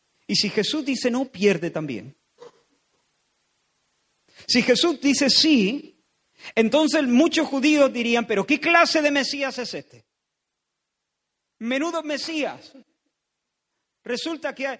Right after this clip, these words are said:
que, que, que finalmente es un timo, es una farsa, esto no es un Mesías. Porque el Mesías habría de librarles,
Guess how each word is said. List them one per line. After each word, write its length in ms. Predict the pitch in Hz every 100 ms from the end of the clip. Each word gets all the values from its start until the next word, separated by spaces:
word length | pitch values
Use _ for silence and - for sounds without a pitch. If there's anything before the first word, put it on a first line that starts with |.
| - _
que, 220 | - 208
que, 240 | - 220 -
que 100 | 226
finalmente 800 | 262 262 302 277 269 262 254 -
es 120 | 269
un 180 | 302 247
timo, 800 | - 320 311 226 160 117 143 156 _ _ _ _ _ _ _ -
es 140 | -
una 220 | 311 294 254
farsa, 580 | - 320 311 247 208
esto 200 | 220 -
no 100 | 285
es 160 | 302 302
un 160 | 294 262
Mesías. 760 | 240 - 311 175 127 - - _ _ _ _ _ _
Porque 220 | - 160 269
el 60 |
Mesías 500 | 294 269 285 254 208
habría 300 | 190 202 233
de 100 | 196
librarles, 800 | 185 180 233 320 294 160 - -